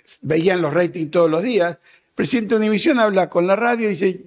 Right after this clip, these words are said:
"Yo necesito hablar con", eh, no sé si fue Gilberto, no sé si fue Gilberto o Miguelito, y le dice, eh,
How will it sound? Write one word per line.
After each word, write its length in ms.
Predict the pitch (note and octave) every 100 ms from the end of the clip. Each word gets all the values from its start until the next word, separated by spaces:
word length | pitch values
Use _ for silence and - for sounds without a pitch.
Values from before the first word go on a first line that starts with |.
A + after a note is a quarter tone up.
| -
"Yo 180 | - G#3+
necesito 540 | A3 F#3+ - G3+ G3+
hablar 280 | F#3 F#3+ F3
con", 960 | A#3+ E3+ D#3 D3+ D3 C#3+ C3+ B2+ - _ _ - _ -
eh, 160 | C4+
no 160 | G3+ D#3+
sé 140 | F#3+
si 120 | D#3 D#3
fue 180 | F#3
Gilberto, 720 | - - F#3 A#3 A#3 G#3 F#3 _
no 140 | - E3+
sé 120 | G3
si 120 | G3+
fue 160 | E3 F3+
Gilberto 440 | D#3+ F3+ G3 F#3+
o 40 | F#3
Miguelito, 480 | F#3+ G3+ A3 B3+ G3+
y 80 |
le 140 | F3+ F3+
dice, 640 | G#3 F3 G3 F#3+ F3 F#3 _ _ _ _ _ _ _
eh, 1200 | E3 E3 E3 D#3+ D#3+ D#3+ D#3+ D#3 D#3 D#3 G3+ -